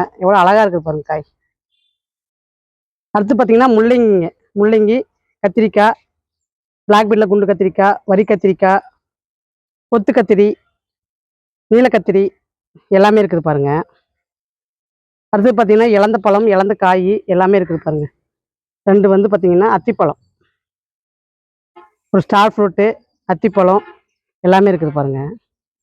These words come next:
இலந்த காயும் பார்த்தீங்கன்னா அரை கிலோவுக்கு மேல வருங்க, அந்த அளவுக்கு வெயிட் இருக்குதுங்க. சூப்பரான அறுவடைங்க, இது ஒரு பிரம்மாண்டமான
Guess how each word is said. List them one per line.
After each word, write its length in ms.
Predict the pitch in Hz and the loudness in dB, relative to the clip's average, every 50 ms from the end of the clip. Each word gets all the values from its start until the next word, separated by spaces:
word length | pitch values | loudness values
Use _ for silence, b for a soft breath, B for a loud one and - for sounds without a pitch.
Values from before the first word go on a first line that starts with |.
| _ _ _ _ _ _ _ _ _ _ _ _ _ 202 | _ _ _ _ _ _ _ _ _ _ _ _ _ 0
இலந்த 180 | 202 226 240 214 | 2 2 2 2
காயும் 200 | 240 240 262 240 | 2 2 2 0
பார்த்தீங்கன்னா 300 | 233 190 214 226 233 220 | 0 0 0 2 2 2
அரை 80 | 202 202 - | 0 0 0
கிலோவுக்கு 260 | 220 214 220 214 202 190 | 0 0 0 0 2 2
மேல 120 | 185 190 190 180 | 2 2 2 2
வருங்க, 200 | 175 165 165 170 - 190 | 0 0 -2 -2 -2 -2
அந்த 100 | 185 180 180 | 0 0 0
அளவுக்கு 240 | 185 202 196 220 240 285 - _ _ 190 | 0 0 -2 -2 -4 -4 -6 _ _ 0
வெயிட் 200 | 185 196 185 190 175 | 0 0 2 0 -2
இருக்குதுங்க. 340 | 160 - 156 156 151 151 - - _ _ _ _ _ _ _ _ _ _ _ _ _ _ _ _ _ _ _ _ _ _ _ _ _ _ _ _ _ _ _ _ _ _ _ _ - | -2 -2 -2 -2 -2 -4 -4 -8 _ _ _ _ _ _ _ _ _ _ _ _ _ _ _ _ _ _ _ _ _ _ _ _ _ _ _ _ _ _ _ _ _ _ _ _ -4
சூப்பரான 440 | 233 214 - 233 226 226 220 226 220 | -4 -2 0 0 2 2 2 2 2
அறுவடைங்க, 340 | 208 202 202 196 190 190 196 202 - 208 | 2 0 0 0 0 0 0 0 -2 -2
இது 80 | 202 196 185 | -2 -2 -2
ஒரு 80 | 180 160 185 | -2 -2 -2
பிரம்மாண்டமான 640 | 190 196 208 214 214 214 214 208 208 214 208 214 | -2 0 2 2 2 2 0 0 0 2 2 2